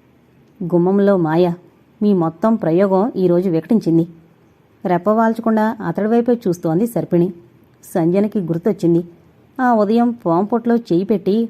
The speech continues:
ఉంగరం జారిపోయింది అని చెప్పిన నాగబుజ్జి. సర్పిణికి అర్థమైంది తను విఫలమైందని. ఆగ్రహవేశాలతో కదిలిపోతూ శ్వేతనాగుని అందుకుంది. కసిమీదున్న ఆ నాగు బుసలు కొడుతూ సర్పిణ్ణి కాటువేసింది.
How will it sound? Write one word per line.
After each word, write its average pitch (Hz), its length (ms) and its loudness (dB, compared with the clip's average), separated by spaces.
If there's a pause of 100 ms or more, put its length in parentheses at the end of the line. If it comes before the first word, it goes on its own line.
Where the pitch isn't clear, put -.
ఉంగరం 190 400 2
జారిపోయింది 226 760 0
అని 196 240 -2
చెప్పిన 202 260 0
నాగబుజ్జి. 175 640 -2 (800)
సర్పిణికి 220 460 0
అర్థమైంది 170 540 2 (200)
తను 185 300 2
విఫలమైందని. 170 760 0 (600)
ఆగ్రహవేశాలతో 214 920 0
కదిలిపోతూ 208 760 0
శ్వేతనాగుని 208 840 -2
అందుకుంది. 170 500 0 (720)
కసిమీదున్న 269 680 2
ఆ 202 180 0
నాగు 190 320 -2
బుసలు 170 320 -2
కొడుతూ 220 440 0
సర్పిణ్ణి 214 540 0
కాటువేసింది. 180 760 0